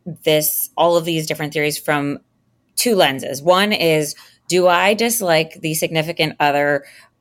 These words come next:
because I personally don't like them? Like, maybe their sense of humor sucks, in my opinion, or I think they're negative, or, like, every time around, they're so boring, or only talk about one thing, or whatever the case may be. So, like, you personally do not like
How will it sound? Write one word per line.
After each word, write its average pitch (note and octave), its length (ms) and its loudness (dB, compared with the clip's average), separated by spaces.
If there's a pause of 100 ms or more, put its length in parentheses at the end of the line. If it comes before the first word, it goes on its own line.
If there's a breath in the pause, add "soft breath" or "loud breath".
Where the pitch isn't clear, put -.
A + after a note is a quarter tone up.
(300)
because F#3+ 340 2
I C#3+ 120 2
personally E3+ 560 0
don't F3 220 2
like E3 220 2
them? F3 200 2
Like, D3+ 180 -2
maybe C#3+ 200 -4
their C#3 140 0
sense D#3 240 -4
of D3 60 -8
humor D3 300 -8
sucks, - 540 -6
in D3+ 100 -8
my D3 140 0
opinion, D3+ 420 -4
or C#3 120 -6
I C3 60 -4
think D#3+ 180 -12
they're D3+ 100 -2
negative, C#3+ 520 -2
or, D3 100 2
like, C#3+ 240 -2
every D#3+ 200 2
time E3 160 -4
around, C#3+ 480 -2
they're C#3+ 160 0
so D#3 680 0 (160)
boring, C#3+ 600 -2 (340 soft breath)
or D3+ 340 2
only D#3 200 0
talk E3 240 -4
about E3 260 2
one D3+ 240 -2
thing, C#3+ 400 -2
or D#3 140 2
whatever G3 280 4
the G#3+ 80 0
case F#3+ 300 -2
may F3+ 140 0
be. D#3+ 340 -2
So, - 100 -4
like, D3+ 180 0
you F3 140 -6
personally F#3 600 -2
do E3 220 -4
not F3 260 0
like D#3 400 2